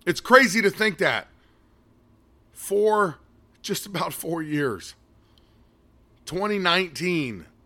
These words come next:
October, November, you start hearing it come out of China. Twenty twenty-three,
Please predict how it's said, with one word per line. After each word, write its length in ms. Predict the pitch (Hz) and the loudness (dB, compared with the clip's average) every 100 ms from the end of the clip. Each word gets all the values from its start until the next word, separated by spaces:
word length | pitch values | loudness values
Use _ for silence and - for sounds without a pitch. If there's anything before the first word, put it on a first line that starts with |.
| _ _ _ _ _ _ _ _ | _ _ _ _ _ _ _ _
October, 500 | 139 131 - 185 170 | -8 -6 0 0 2
November, 540 | 170 160 151 170 151 135 | 0 0 0 -2 0 -2
you 80 | 123 | -2
start 260 | - 143 | -4 -2
hearing 220 | 147 147 | -2 -4
it 60 | 127 | -6
come 160 | 143 143 | -8 -8
out 120 | 139 | -8
of 100 | 123 | -8
China. 420 | 135 127 104 90 _ _ _ _ _ _ _ _ _ _ _ _ _ _ _ - | -10 -10 -10 -14 _ _ _ _ _ _ _ _ _ _ _ _ _ _ _ -12
Twenty 300 | 160 180 165 | -4 -2 -2
twenty-three, 880 | 156 175 160 117 156 156 127 95 | -4 -2 -4 -4 -2 0 0 -4